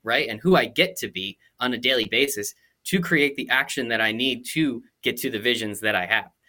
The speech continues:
So it's, it's a, as you said, it is simple when you say it like that, but it's also extremely profound in understanding what exactly I, who I need to be and the person that I see myself as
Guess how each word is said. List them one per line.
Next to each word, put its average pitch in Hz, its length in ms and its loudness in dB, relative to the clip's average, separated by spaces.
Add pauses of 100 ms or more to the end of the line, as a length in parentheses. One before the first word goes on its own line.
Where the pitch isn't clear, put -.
(160)
So 139 200 2
it's, 147 300 2
it's 151 220 0
a, 143 260 4
as 127 180 -2
you 143 60 -4
said, 147 240 4
it 127 100 -2
is 139 200 2
simple 120 500 0
when 127 160 2
you 127 100 0
say 143 220 2
it 131 80 -2
like 117 200 -6
that, 135 360 0
but 127 100 -4
it's 127 100 -4
also 165 220 2
extremely 151 400 -2
profound 131 600 0
in 104 140 -4
understanding 123 760 -2 (400)
what 156 180 4
exactly 127 580 0
I, 120 320 0
who 240 200 4
I 135 100 4
need 110 220 -4
to 101 80 -14
be 98 320 -8 (200)
and 117 220 -2
the 123 120 -6 (100)
person 175 500 0 (440)
that 127 220 2
I 147 160 4
see 156 320 2
myself 127 540 0
as 98 480 -2